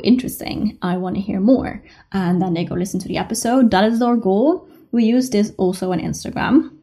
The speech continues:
And then, very exciting, um, <laughs> what we also do, we repurpose this into Pinterest as well. So I recently started doing Pinterest idea pins,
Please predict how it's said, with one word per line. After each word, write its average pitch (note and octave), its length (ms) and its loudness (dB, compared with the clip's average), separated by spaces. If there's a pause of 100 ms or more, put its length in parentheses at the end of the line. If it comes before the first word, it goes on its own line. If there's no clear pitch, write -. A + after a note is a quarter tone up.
(140)
And A3 420 2
then, D4+ 800 6
very G3+ 340 0
exciting, A3 800 0
um, G#3+ 300 4
<laughs> G3+ 220 4
what G3+ 200 8
we B3+ 160 6
also A#3+ 300 2
do, G3+ 400 6
we A3 180 4
repurpose B3+ 640 0
this G3+ 240 0
into F#3+ 420 -2
Pinterest - 840 -4 (420)
as F#3+ 120 -2
well. G3 420 0 (240)
So A3+ 160 4
I A3+ 120 6
recently C4+ 640 4
started G3+ 640 2 (140)
doing G3 500 2
Pinterest G#3 640 -2
idea F3+ 380 0
pins, D4 540 4